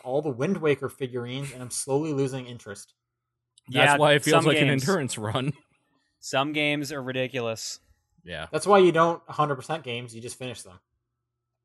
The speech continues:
Speaker 3: I'm looking at you, Assassin's Creed.
Speaker 2: Fuck.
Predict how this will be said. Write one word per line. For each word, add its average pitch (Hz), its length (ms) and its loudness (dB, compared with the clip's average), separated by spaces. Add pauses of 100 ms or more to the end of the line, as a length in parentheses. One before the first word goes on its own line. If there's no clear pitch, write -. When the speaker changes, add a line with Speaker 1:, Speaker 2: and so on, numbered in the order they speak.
(560)
Speaker 3:
I'm 113 140 -12
looking 127 200 -8
at 127 60 -8
you, 120 200 -10
Assassin's 104 480 -10
Creed. 120 400 -18 (720)
Speaker 2:
Fuck. 113 600 -2